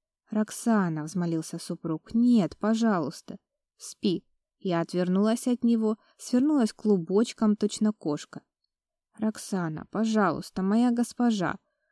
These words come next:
Муж подобрался ближе, обнял меня, тут же начал гладить по бедру. "Если ты не ляжешь спать, то я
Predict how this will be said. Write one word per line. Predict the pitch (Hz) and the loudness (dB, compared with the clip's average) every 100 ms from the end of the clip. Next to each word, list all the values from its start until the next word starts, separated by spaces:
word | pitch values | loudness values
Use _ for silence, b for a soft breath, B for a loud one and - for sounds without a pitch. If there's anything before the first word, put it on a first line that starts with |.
| - | -2
Муж | 185 - | 0 0
подобрался | 175 180 175 175 175 185 | -2 0 0 0 -2 -4
ближе, | 165 160 202 240 226 | -2 2 4 4 2
обнял | - 170 175 185 208 | 0 -2 0 2 4
меня, | 208 196 190 | 4 2 0
тут | 254 233 | 0 2
же | |
начал | 226 214 214 208 | 4 4 2 0
гладить | 190 196 196 185 | 0 0 0 -2
по | 190 | -4
бедру. | 185 185 170 156 - _ _ _ _ _ _ | -2 -2 -2 -4 -6 _ _ _ _ _ _
"Если | - 185 - | -4 -2 -2
ты | 175 185 | 0 2
не | 190 | 2
ляжешь | 185 175 175 170 | 2 0 -2 -4
спать, | - - 196 233 _ | -8 -6 -4 -4 _
то | - | -4
я | 185 175 | -2 -2